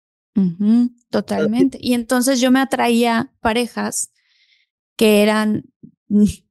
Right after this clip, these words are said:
Speaker 1: por casual-, cos-, casualidad del destino, a lo que uno más le huye es lo que uno más atrae de esa forma, ¿no?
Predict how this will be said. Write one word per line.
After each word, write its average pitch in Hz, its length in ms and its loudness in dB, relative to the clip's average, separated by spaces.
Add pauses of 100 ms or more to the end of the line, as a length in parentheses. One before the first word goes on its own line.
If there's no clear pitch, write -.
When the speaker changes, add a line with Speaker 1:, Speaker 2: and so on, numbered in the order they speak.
(160)
Speaker 1:
por 220 140 -2
casual-, 214 720 -4
cos-, - 300 -4
casualidad 202 460 2
del 247 100 4
destino, 240 300 4
a 208 40 2
lo 196 120 2
que 214 80 -4
uno 233 140 0
más 226 180 -2
le 226 100 0
huye 226 200 -2
es 208 80 -4
lo 214 100 -4
que 208 100 -6
uno 208 120 0
más 208 180 -2
atrae 208 340 -4
de 196 60 -6
esa 196 180 -6
forma, 185 340 -2
¿no? 196 200 -2